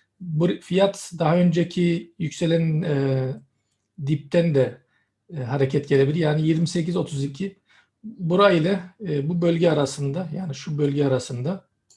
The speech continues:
e, alıcıları potansiyel olarak görebiliriz. Tabii ki fiyat hareketini buraya geldiğimizde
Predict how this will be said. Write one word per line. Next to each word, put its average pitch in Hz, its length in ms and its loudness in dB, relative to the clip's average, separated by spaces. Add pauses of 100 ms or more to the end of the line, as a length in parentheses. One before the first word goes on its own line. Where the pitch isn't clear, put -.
(800)
e, 131 220 -2
alıcıları 170 880 2 (520)
potansiyel 170 540 0
olarak 170 420 0
görebiliriz. 151 760 2
Tabii 160 200 -2
ki 180 100 -4
fiyat 165 340 0
hareketini 156 480 -2
buraya 160 240 4
geldiğimizde 143 760 2